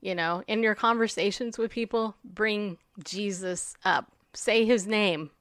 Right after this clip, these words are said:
Don't be ashamed of saying his name. Because, you know what?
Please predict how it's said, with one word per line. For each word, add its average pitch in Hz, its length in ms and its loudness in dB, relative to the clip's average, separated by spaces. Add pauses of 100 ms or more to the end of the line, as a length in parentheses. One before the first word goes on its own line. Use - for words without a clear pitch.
(140)
Don't 208 160 -4
be 233 120 4
ashamed 220 360 -2
of 190 80 -4
saying 190 260 -2
his 185 120 -6
name. 175 280 -4 (840)
Because, 220 520 4
you 226 120 -2
know 233 100 2
what? 262 300 4